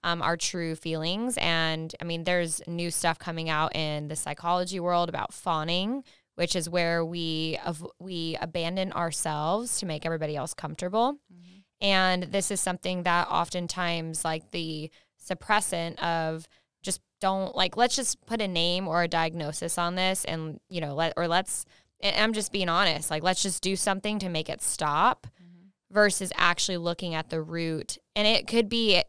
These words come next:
Speaker 1: you know, I think as parents, it's like, if there's something wrong with your, and I say quote unquote wrong, right? If someone brings something and it's like,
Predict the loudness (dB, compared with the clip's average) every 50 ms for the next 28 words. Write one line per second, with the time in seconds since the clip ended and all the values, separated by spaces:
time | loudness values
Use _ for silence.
0 | -2 -4 -2 0 2 2 2 0 0 -2 0 0 0 0 -2 -4 -2 -2 0 2
1 | 2 0 0 0 -2 -2 -2 -2 -2 -4 -4 -2 0 0 0 -2 -8 -14 -20 -20
2 | -20 -20 _ _ -10 -2 0 0 2 2 0 2 4 4 4 4 4 2 -2 -2
3 | -4 -4 -6 -6 _ _ _ _ _ -20 -16 -10 -8 -6 -6 -6 -6 -8 -8 -8
4 | 0 2 2 2 2 -2 -4 0 0 0 0 2 4 4 4 4 2 -2 -4 -4
5 | 2 6 6 6 6 4 2 4 2 4 4 4 4 4 4 2 2 2 4 2
6 | 4 6 6 6 6 6 4 6 6 6 4 2 -2